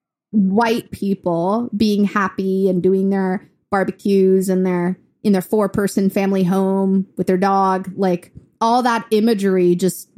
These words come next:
dissolved and became this. And that was very hard to adapt to, because in India, I, all I wanted was to go back to America. And then when I'm back, I'm like, "This is not the America that I remembered.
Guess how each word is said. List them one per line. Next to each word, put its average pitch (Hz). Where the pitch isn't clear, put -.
dissolved 180
and 202
became 185
this. -
And 214
that 247
was 214
very 233
hard 196
to 196
adapt 180
to, 175
because 202
in 220
India, 226
I, 202
all 226
I 196
wanted 214
was 214
to 208
go 190
back 175
to 185
America. 170
And 220
then 220
when 214
I'm 196
back, 240
I'm 190
like, 185
"This 214
is 202
not 233
the 247
America 226
that 196
I 220
remembered. 180